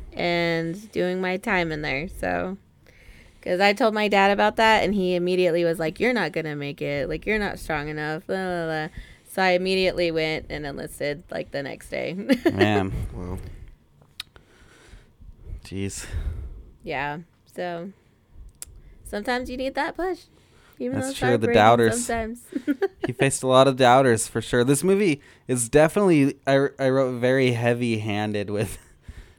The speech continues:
Speaker 3: Yeah.
Speaker 2: like, its message. Like, "All right, nobody's gonna believe in you. You have to believe in yourself." Oh,
Speaker 1: I like when
Speaker 2: boy.
Speaker 1: he's like,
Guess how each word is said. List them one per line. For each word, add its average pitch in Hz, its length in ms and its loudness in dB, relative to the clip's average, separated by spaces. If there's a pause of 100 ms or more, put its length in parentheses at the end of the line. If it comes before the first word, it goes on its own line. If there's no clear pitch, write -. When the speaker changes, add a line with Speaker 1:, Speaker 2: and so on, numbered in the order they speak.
Speaker 3:
Yeah. 98 120 -6
Speaker 2:
like, 101 380 -4 (640)
its - 420 -10
message. 113 640 -2
Like, 98 220 -6 (100)
"All 117 80 2
right, 117 240 2 (580)
nobody's 139 440 4
gonna 135 180 4
believe 127 280 4
in 117 120 2
you. 113 120 2
You 104 200 -2
have 120 280 0
to 104 100 -2
believe 101 260 -2
in 92 80 -6
yourself." 104 600 -6 (4000)
Oh, 117 400 -12
Speaker 1:
I 226 80 4
like 254 240 4
when 240 100 -2
Speaker 2:
boy. 247 80 -4
Speaker 1:
he's 214 160 -8
like, 220 320 -4